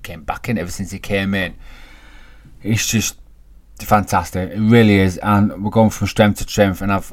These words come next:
I must admit, I'm very excited about what's gonna eventually happen at the end of the season, because we are probably three points now out of playoffs. We've got a brilliant record in playoffs. Every time we've entered the playoffs,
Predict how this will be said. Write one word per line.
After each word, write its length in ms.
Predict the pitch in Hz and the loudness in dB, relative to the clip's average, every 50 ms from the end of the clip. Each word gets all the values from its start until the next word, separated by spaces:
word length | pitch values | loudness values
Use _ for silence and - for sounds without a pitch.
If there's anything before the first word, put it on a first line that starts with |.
| - - | -12 -6
I 120 | 95 101 | -2 0
must 300 | 104 104 107 104 - - | 2 2 4 4 4 4
admit, 340 | 113 98 98 98 98 98 - | 4 2 2 2 0 0 0
I'm 180 | 90 95 98 87 | 0 -2 0 4
very 220 | - 113 113 113 | 4 4 4 4
excited 420 | 101 - - - 107 101 101 95 | 2 -2 -4 -2 0 0 0 0
about 320 | 92 82 95 92 90 80 - | -2 -4 -4 -4 -4 -4 -8
what's 440 | - - - 92 104 107 95 90 - | -14 -16 -6 2 4 4 4 2 -6
gonna 460 | - - 104 98 98 95 92 90 - - - _ _ - - - | -10 -8 -6 -4 -2 -2 -4 -4 -8 -10 -18 _ _ -20 -14 -10
eventually 760 | 98 92 90 - 107 104 107 104 92 - - 107 104 104 101 | -10 -8 0 4 4 6 6 4 -2 -4 -2 -2 0 0 0
happen 540 | 98 - 107 95 - - - 95 85 82 - | -2 -4 -6 -6 0 2 2 2 2 0 -12
at 180 | 78 92 92 | -14 -12 -10
the 60 | 98 | -8
end 140 | 95 98 92 | -8 -8 -10
of 60 | 95 | -10
the 20 | 98 | -12
season, 580 | - - - 107 101 101 98 90 92 87 85 | -12 -10 -6 -4 -2 -2 -4 -6 -10 -12 -10
because 320 | 82 92 - - 92 90 82 | -10 -12 -10 -8 -10 -10 -6
we 140 | 82 98 95 | -6 -4 -2
are 260 | 92 92 90 87 - - | -2 -2 -4 -4 -6 0
probably 260 | - - - - 98 90 | 2 2 2 2 -2 -6
three 280 | - - - 110 107 | -6 -8 -8 -4 4
points 280 | - - 101 92 - - | 4 4 4 4 -4 -8
now 140 | 98 92 90 | -6 -6 -6
out 180 | 78 78 85 | -6 -8 -4
of 60 | - | 4
playoffs. 640 | - - 92 87 85 82 80 - - - - - - - - - - - - - - - - - - - - 101 | 6 6 6 6 0 -6 -8 -10 -12 -14 -16 -18 -20 -20 -20 -20 -20 -20 -20 -20 -20 -20 -20 -20 -20 -16 -8 -8
We've 120 | 101 101 | -8 -6
got 140 | - - 62 | -6 -10 -12
a 40 | 65 | -12
brilliant 480 | - - - 107 101 101 101 95 90 87 | -12 -4 0 0 2 2 0 -2 -2 -4
record 440 | 90 87 - - 95 85 82 87 | -6 -4 -4 -6 -4 -2 -2 -2
in 100 | 87 85 | -2 4
playoffs. 580 | 82 87 87 82 82 82 85 82 - - - - | 2 2 2 2 -10 -10 -8 -8 -8 -8 -8 -14
Every 180 | 92 95 95 - | -14 -14 -14 -10
time 220 | - 87 87 82 | -10 -10 -10 -10
we've 120 | 80 - | -12 -10
entered 300 | - - 123 127 - - | -6 -4 -2 -4 -4 -6
the 80 | - 87 | -10 -8
playoffs, 480 | - - 87 85 85 82 - - - | -6 -6 -6 -4 -6 -6 -8 -10 -12